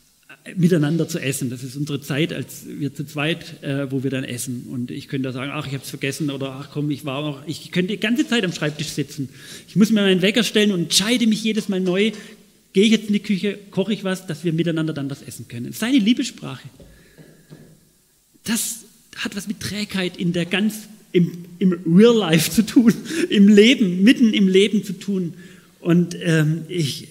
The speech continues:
möchte das lernen, immer wieder neu. Vor ein paar Tagen war ich von einer mega anstrengenden Sitzung nach Hause gekommen. Und ihr Lieben,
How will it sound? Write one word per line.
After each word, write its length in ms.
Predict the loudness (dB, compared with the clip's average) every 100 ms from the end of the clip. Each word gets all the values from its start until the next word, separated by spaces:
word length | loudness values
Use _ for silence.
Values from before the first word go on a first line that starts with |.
| -12 2
möchte 360 | 4 4 2
das 220 | -2 -2
lernen, 340 | -4 -4 -4 -4
immer 240 | 0 2 2
wieder 160 | 2
neu. 260 | 0 -2 -6 -12 -20 -20 _ _ _ _ _ _ -20 -20 _ _ -20 -20
Vor 220 | -10 -2 0
ein 120 | 0
paar 480 | 0 0 -2 -6 0
Tagen 460 | 2 2 0 -2 -6 -10 -6
war 160 | -2 -2
ich 80 | -2
von 160 | -2
einer 220 | -2 -2 0
mega 580 | 4 6 6 6 4 0
anstrengenden 760 | 2 4 4 2 0 2 2
Sitzung 520 | 0 -4 -2 -2 -2
nach 180 | -4 -6
Hause 220 | -6 -4
gekommen. 540 | -6 -8 -8 -8 -8 -12 -20 -20 -20 -20 _ _
Und 360 | -2 -2 -2
ihr 80 | -2
Lieben, 360 | 0 -2 -4